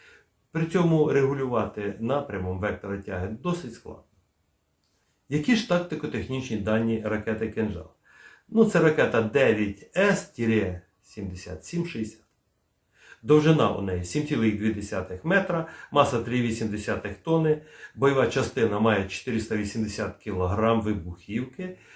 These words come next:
Вона буває уламково-фугасна, касетна, бетонобойна і ядерна бойова частина. Діаметр, як я вже казав, дев'ятсот двадцять міліметрів, майже метр в діаметрі.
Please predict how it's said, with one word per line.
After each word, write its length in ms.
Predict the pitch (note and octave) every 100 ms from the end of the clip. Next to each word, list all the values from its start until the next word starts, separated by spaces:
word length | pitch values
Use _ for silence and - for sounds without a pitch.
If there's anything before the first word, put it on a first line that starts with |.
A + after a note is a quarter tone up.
| -
Вона 200 | C3 C3+
буває 360 | A2+ A2+ A2+ G#2
уламково-фугасна, 960 | A2 G#2+ G2+ G2+ - D3 G#3+ - A#2+ G#2+
касетна, 540 | G2 - F3+ F3+ C#3+
бетонобойна 1000 | G#2 G#2+ A2 G#2 F#2 D3 F3+ E3 D#3 D#3 -
і 300 | C#3+ D#3 - - _
ядерна 640 | - G#2 A2 A2+ G2+ G#2 G2+
бойова 280 | G2 G#2 A2
частина. 520 | A2+ A2 E2+ E2 G#2+
Діаметр, 460 | D3 E3 A#2 A2
як 140 | G#2+ G#2+
я 80 | A2
вже 160 | G#2
казав, 360 | G#2+ G#2 G#2 F#2+
дев'ятсот 420 | A2+ A#2 B2 A2
двадцять 420 | A2 G#2+ B2 A#2
міліметрів, 520 | D3 E3 D#3+ G#2 G2+
майже 320 | G#2+ A#2 G#2+ A2+
метр 280 | A2 A2
в 120 | G#2 G2
діаметрі. 600 | C#3+ D3+ A#2 - A2